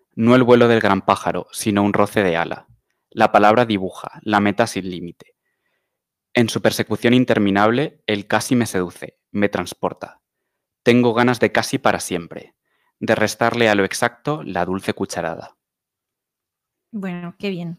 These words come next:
Speaker 2: Este es un poema de Andrés Neumann, que yo, eh, le conocía como narrador, no como poeta, así que me pareció superinteresante.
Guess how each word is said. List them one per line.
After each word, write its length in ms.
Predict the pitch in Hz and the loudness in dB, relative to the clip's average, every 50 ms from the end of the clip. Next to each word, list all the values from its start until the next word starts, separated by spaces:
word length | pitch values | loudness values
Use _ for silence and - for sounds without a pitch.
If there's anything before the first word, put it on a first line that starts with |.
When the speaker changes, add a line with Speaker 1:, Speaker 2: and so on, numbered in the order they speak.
| _ _ | _ _
Speaker 2:
Este 220 | - 190 - - 233 | -14 -14 -12 -14 -8
es 80 | - | -4
un 100 | 233 226 | -4 -2
poema 300 | 214 220 214 214 220 220 | -2 -2 -2 -2 -2 -2
de 160 | 214 208 208 | -2 -2 -2
Andrés 320 | 202 190 190 190 202 208 202 | -2 -2 -2 -2 -2 -2 -2
Neumann, 400 | 208 214 226 226 208 220 302 359 - _ _ _ _ _ _ _ _ _ _ _ _ _ _ | -2 -2 0 -2 -2 -4 -6 -8 -12 _ _ _ _ _ _ _ _ _ _ _ _ _ _
que 160 | - 226 202 | -4 -4 -2
yo, 320 | 175 196 196 208 226 202 - | -2 0 0 0 -2 -4 -6
eh, 680 | - 202 196 190 185 180 180 175 175 170 170 165 - - | -8 -8 -6 -6 -6 -6 -6 -6 -6 -8 -8 -8 -8 -4
le 120 | 190 196 | -4 -2
conocía 300 | 196 190 180 180 - 190 | -2 -2 -4 -4 -4 -4
como 180 | 190 - 254 254 | -2 0 0 2
narrador, 520 | 240 233 214 202 180 180 196 - - _ _ _ _ _ _ _ _ _ _ _ _ _ _ _ _ - | 4 4 4 2 2 2 0 -2 -4 _ _ _ _ _ _ _ _ _ _ _ _ _ _ _ _ 0
no 160 | 202 202 202 | 2 2 4
como 200 | 196 220 220 208 | 4 2 2 2
poeta, 380 | 202 185 175 - - - - _ _ | 2 0 -2 -2 -6 -10 -10 _ _
así 200 | - 220 208 220 | -4 -4 -2 -2
que 300 | 190 220 208 196 185 175 - 190 | 0 2 2 2 2 0 0 0
me 100 | 190 180 | -2 0
pareció 480 | - 175 180 175 - 180 175 180 190 | -2 -4 -4 -4 -4 -2 -2 -2 -2
superinteresante. 800 | 196 226 208 220 208 208 190 175 175 175 170 175 180 226 294 - | -2 -2 0 0 2 2 2 0 -2 -2 -2 -2 -2 -2 -4 -6